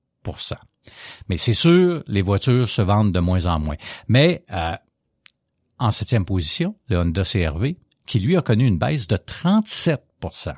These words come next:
l'année passée. La Toyota Corolla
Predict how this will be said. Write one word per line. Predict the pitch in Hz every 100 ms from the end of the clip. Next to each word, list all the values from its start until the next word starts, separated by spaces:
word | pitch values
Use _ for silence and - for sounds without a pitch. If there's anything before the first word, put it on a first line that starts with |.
| _ _ _ _ -
l'année | 87 80
passée. | 78 80 - - _ _ _ _ _ _ _ - - - - -
La | 180
Toyota | 208 214 185 220 208
Corolla | 170 131 110 95 -